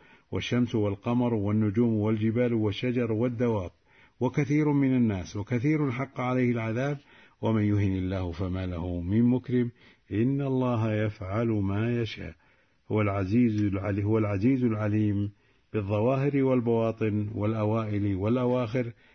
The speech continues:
العليم بمصالح العباد كلها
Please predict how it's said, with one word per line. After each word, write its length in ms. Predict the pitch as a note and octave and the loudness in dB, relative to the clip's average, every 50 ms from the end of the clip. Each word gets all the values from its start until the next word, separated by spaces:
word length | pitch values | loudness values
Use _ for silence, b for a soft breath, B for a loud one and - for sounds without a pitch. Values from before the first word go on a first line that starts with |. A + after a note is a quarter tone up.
| b b - G2+ | b b -8 -6
العليم 640 | G2+ G#2 G2+ G#2+ G#2 G#2 G#2+ G#2+ G#2 G2+ G2 F#2+ | -4 -2 -2 -2 0 0 2 2 2 2 0 0
بمصالح 680 | F2+ G#2 G2+ G2 F#2+ F#2+ - - A2 G2+ G2 F#2 - F#2+ | 0 0 0 0 -2 -4 -2 -2 -2 -2 -2 -2 -4 -6
العباد 640 | G2+ G2 G2 G2 G2 F2 G2 F#2 F#2 F#2 F#2 F2+ - _ _ _ _ _ _ _ _ _ _ _ _ _ _ _ _ _ _ _ _ _ _ _ _ _ _ _ _ _ _ _ _ _ _ _ _ _ _ _ _ _ _ _ _ _ _ _ _ _ | -6 -6 -4 -4 -4 -4 -4 -4 -4 -6 -6 -8 -10 _ _ _ _ _ _ _ _ _ _ _ _ _ _ _ _ _ _ _ _ _ _ _ _ _ _ _ _ _ _ _ _ _ _ _ _ _ _ _ _ _ _ _ _ _ _ _ _ _
كلها 680 | - A#2 G#2+ G#2 G2+ G#2+ G#2+ A2+ B2 C3 C3 C3 B2+ | 0 0 2 2 2 2 2 2 0 0 -2 -4 -6